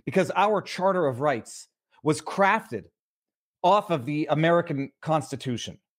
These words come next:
I mean, I don't know if it was, like, literally, like, they said, "Hey, let's, that's a good idea, let's copy it," but it was inspired. Freedom of assembly, freedom of speech, freedom of mobility, freedom of conscience, freedom of speech.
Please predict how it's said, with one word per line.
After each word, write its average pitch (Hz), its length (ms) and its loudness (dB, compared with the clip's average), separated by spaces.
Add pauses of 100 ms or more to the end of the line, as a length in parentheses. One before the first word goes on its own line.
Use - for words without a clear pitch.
(180)
I 143 60 -10
mean, 143 120 0
I 139 100 4
don't 135 100 4
know 120 80 4
if 113 80 -4
it 120 60 -4
was, 107 180 -6
like, 90 100 -14 (380)
literally, 131 320 2
like, 117 140 0
they 120 80 -2
said, 123 160 0
"Hey, 139 120 4
let's, 131 300 -2
that's 117 300 -6
a 120 40 -2
good 135 140 2
idea, 123 260 4
let's 123 140 -2
copy 147 320 2
it," 165 60 0
but 254 100 6
it 240 40 2
was 208 120 0
inspired. 160 520 0 (1500)
Freedom 180 340 2
of 202 80 2
assembly, 185 520 0 (480)
freedom 170 240 2
of 190 100 2
speech, - 640 -6 (500)
freedom 180 260 2
of 180 80 4
mobility, 185 520 2
freedom 160 280 0
of 180 140 -2
conscience, 202 720 -2 (800)
freedom 190 340 2
of 185 80 0
speech. - 600 -4